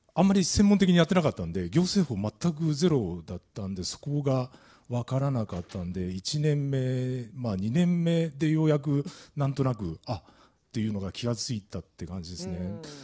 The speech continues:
Speaker 1: ですから、まあ、あの、とにかく行政法は毎日やろうとか <laughs> いうのはありましたね。だから間違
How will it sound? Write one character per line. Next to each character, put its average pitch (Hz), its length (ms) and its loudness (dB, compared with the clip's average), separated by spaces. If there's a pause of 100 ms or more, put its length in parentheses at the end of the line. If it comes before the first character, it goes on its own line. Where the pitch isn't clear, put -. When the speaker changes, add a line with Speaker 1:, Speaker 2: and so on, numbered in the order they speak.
(140)
Speaker 1:
で 180 80 -4
す - 60 -4
か 143 60 4
ら、 104 60 0
ま 120 340 0
あ、 147 120 -6
あ 127 40 -2
の、 120 260 -2
と 196 140 2
に 208 60 8
か 135 100 6
く 101 100 -2
行 165 140 4
政 185 360 6
法 180 320 2
は 160 320 6 (220)
毎 151 320 4
日 - 220 8
や - 120 6
ろ 107 140 2
う 113 60 -4
と - 80 0
か - 100 2 (240)
<laughs> - 240 -6
い 117 40 2
う 110 40 -2
の 92 120 -4
は 85 120 -6
あ 98 60 -8
り 98 100 -6
ま 104 120 -4
し - 120 -6
た 76 100 -16
ね。 - 180 -20 (600)
だ 147 60 -6
か 127 60 -2
ら 107 60 0
間 127 120 2
違 - 20 -4